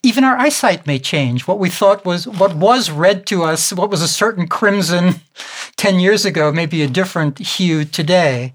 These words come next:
So, um, that's one of the, one of the problems is finishing work and allowing it to be.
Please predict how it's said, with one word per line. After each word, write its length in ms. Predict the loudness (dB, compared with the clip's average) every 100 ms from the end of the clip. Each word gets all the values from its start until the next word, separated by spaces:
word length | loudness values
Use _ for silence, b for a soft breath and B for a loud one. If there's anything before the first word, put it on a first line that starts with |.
| _
So, 560 | -8 0 2 4 2 -2
um, 280 | -2 0 0
that's 200 | -4 -4
one 240 | -2 0 0
of 120 | -2
the, 80 | -6 2
one 140 | 2
of 80 | 2
the 60 |
problems 720 | -4 2 2 2 -2 -4 -6 -14 _ _ _ -4
is 540 | 0 0 -2 -4 -8 -14 _ _
finishing 520 | -4 -2 0 0 0 2
work 340 | 2 0 -8 _ _
and 160 | -4 0
allowing 380 | 2 2 2 -2
it 120 | -4
to 100 | -6
be. 300 | -2 -2 -4